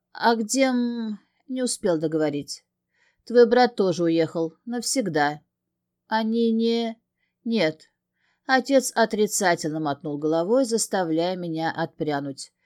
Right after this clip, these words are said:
«Больше никогда не вернутся». Понимание принесло с собой пронзившую сердце боль. Она заставила кровь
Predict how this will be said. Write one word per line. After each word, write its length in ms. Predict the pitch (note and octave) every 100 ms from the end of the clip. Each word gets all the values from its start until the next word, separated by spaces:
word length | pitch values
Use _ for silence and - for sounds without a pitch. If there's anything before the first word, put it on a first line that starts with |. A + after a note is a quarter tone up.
| _ _ _ -
«Больше 400 | B3+ C4+ C#4 D#4
никогда 480 | D4+ C4 G3 F3 G3
не 120 | F#3+
вернутся». 640 | E3+ D3 C#3+ - D3+ C#3+ - _ -
Понимание 640 | C4 B3+ B3 C#4 C#4 C#4
принесло 480 | A#3+ A#3+ A3+ A#3+ A#3+
с 60 |
собой 420 | - A3+ A3 A#3
пронзившую 720 | A3 A3+ G#3+ F#3 G#3+ G3+ A#3 A3
сердце 480 | A3+ A3 - C4
боль. 340 | A3 F#3+ D3+ - _ _ _ _ _ _ _
Она 340 | - B3+ C4 B3
заставила 580 | B3 A#3 C4 B3 A#3+ A#3
кровь 340 | A#3+ A#3+ A#3